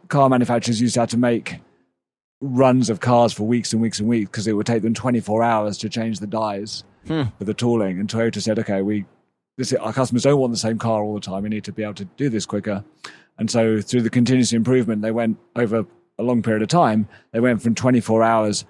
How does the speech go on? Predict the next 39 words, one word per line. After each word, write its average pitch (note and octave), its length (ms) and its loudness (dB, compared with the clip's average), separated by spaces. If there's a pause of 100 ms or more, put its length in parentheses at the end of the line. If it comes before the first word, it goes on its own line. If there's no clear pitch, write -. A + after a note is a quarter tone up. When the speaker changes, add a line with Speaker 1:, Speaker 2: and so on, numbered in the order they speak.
(140)
Speaker 1:
to A#2+ 100 -2
one A2+ 340 2
minute G#2+ 280 0 (560)
to A2 60 -8
change G#2+ 280 -2
the G2 80 -6
dies, F#2+ 540 -4 (880)
which A#2 180 -2
means A2+ 300 4
that G#2+ 200 0 (440)
the B2 60 -2
cars A#2 300 2
can A2+ 100 0
go G#2+ 160 0
through A2+ 160 -4
the A2 80 0
line A2 200 0
in G#2+ 120 0
any A2 180 0
order G#2 260 -4
they F#2+ 120 -8
want. G#2 360 -6 (240)
Speaker 2:
Hmm. C#3+ 140 -6 (140)
Speaker 1:
So A2+ 80 -6
they A2 100 -2
actually G#2+ 240 -4
build A2 260 0
what's G#2+ 260 -2
wanted, A2 520 -2
not A2 300 -2
building A2 280 0
into G#2+ 220 0
a G#2+ 60 0
pile A2 420 2
of G#2 200 -6 (640)
stuff. F2+ 480 -2 (240)
Speaker 2:
Yeah. - 200 -2 (200)
Speaker 1:
So, B2 480 4 (680)
so C3 300 2